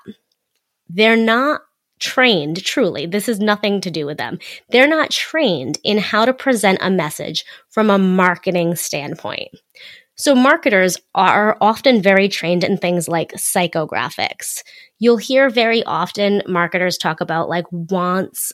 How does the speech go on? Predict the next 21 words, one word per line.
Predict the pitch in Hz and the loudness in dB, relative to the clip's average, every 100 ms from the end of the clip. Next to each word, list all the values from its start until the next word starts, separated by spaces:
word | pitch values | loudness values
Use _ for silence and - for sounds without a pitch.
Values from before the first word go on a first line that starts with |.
| _ | _
needs, | 196 190 196 202 202 196 180 185 - _ - _ - | -4 0 2 2 2 0 -2 -6 -8 _ -20 _ -4
desires, | 175 165 202 196 202 202 202 202 190 - | -2 0 4 6 6 4 2 0 -2 -6
objections, | 170 160 160 - 196 190 - - 208 196 196 196 185 | -8 -8 -8 -6 -2 -2 0 0 2 2 2 0 -2
transformations. | - - 160 156 - 160 175 190 - 214 208 220 208 - - - _ | -6 -6 -6 -6 -6 -2 0 0 2 2 2 0 -4 -14 -20 -20 _
All | - 226 285 | 2 4 4
of | 277 | 0
that | 269 269 - 170 | -2 -2 -2 -4
jargon | 165 170 214 196 160 131 170 | 0 0 0 -2 -4 -6 -4
is | 196 196 | -4 -4
really | 202 202 254 302 339 370 381 - | -4 0 2 2 2 2 2 0
important, | 247 233 - 233 185 - 170 285 - | 0 0 -2 0 0 0 -2 -2 -2
even | 214 208 | -2 2
though | 226 | 2
some | 220 233 247 | 2 4 4
of | |
it | 214 190 | 2 0
drives | 190 175 185 | -2 -2 -2
me | 208 | 0
a | |
little | 247 294 | 0 0
crazy. | - 131 151 135 | -4 -6 -8 -10